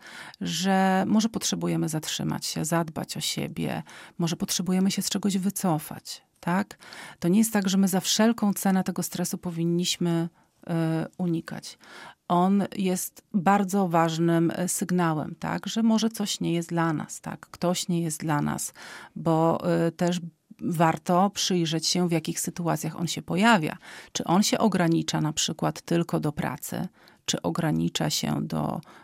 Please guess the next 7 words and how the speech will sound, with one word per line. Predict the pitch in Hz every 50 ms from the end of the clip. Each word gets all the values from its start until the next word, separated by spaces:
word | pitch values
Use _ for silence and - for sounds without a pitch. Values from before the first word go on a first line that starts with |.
| _ -
nie | 175 156 147
wiem, | - - - - 57 57 - - - - - - - - - 60 62 60 -
spotkań | 151 - - - - - - - - 160 156
rodzinnych | 156 156 156 147 156 156 156 156 - - - - -
na | - -
przykład, | - - - - - - - 58 62 - -
tak? | - - 80 85 -